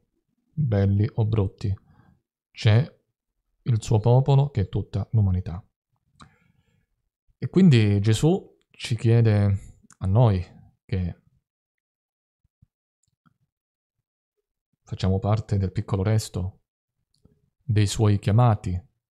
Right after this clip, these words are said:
che quindi noi non ci definiamo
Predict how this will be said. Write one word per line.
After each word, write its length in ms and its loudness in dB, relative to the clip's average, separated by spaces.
che 360 -4
quindi 240 2
noi 220 4
non 160 0
ci 140 -10
definiamo 760 -4